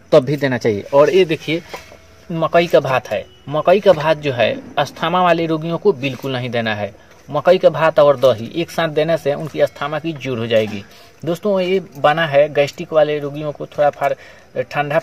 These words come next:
पेट रखने के लिए। गैस्ट्रिक वाले रोगियों को कभी भी देना है तो जौ का सत्तू देना है और चना का सत्तू देना है और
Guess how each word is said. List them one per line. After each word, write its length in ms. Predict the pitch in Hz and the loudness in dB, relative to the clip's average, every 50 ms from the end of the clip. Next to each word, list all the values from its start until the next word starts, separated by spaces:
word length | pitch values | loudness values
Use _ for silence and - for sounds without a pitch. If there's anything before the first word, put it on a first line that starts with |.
| - | -2
पेट 180 | 160 151 - 151 | -6 -8 0 2
रखने 360 | 143 135 123 - 147 151 147 | 2 2 2 0 -6 -6 -6
के 100 | - 143 | -6 -6
लिए। 240 | 127 127 127 139 - - - - - - _ - | -8 -6 -6 -8 -8 -10 -14 -20 -20 -20 _ -6
गैस्ट्रिक 360 | 139 165 165 - - 208 - | -4 -4 -4 -4 -6 -4 0
वाले 200 | 196 190 190 185 | 0 0 2 0
रोगियों 300 | 175 180 170 175 185 190 | -2 -4 -4 -6 -6 -8
को 140 | 175 - 175 | -8 -8 -4
कभी 260 | - 160 156 147 165 165 | -2 -2 -2 -2 -4 -8
भी 100 | 175 165 | -6 -4
देना 240 | 156 165 156 156 151 | -2 -2 -2 -2 -2
है 140 | 156 170 170 | -4 -4 -6
तो 100 | - 156 | -6 -8
जौ 220 | 123 - 139 135 139 | -2 0 2 2 2
का 220 | - 151 151 156 - - - - _ _ | 2 0 0 0 -2 -8 -20 -20 _ _
सत्तू 320 | - - 147 - - 160 143 | 0 2 2 2 2 -2 -4
देना 240 | 151 147 147 143 | -2 -2 0 -2
है 260 | 131 131 135 143 165 160 151 135 - _ _ _ _ _ - - - - | 0 2 2 2 2 0 -2 -8 -10 _ _ _ _ _ -20 -16 -6 -2
और 200 | 139 131 135 131 | 2 2 2 2
चना 280 | - - 151 139 143 147 | 2 -2 -4 -4 -4 -2
का 120 | - 160 | -2 -2
सत्तू 280 | 156 - 147 139 - 143 | 0 0 0 -2 -2 -4
देना 240 | 131 143 139 139 135 131 | -4 -4 -2 -2 -2 0
है 220 | 139 139 143 160 - - - - - - - _ - | 2 2 2 2 0 -6 -20 -20 -20 -20 -20 _ -4
और 280 | 123 127 131 131 135 | 0 2 2 2 2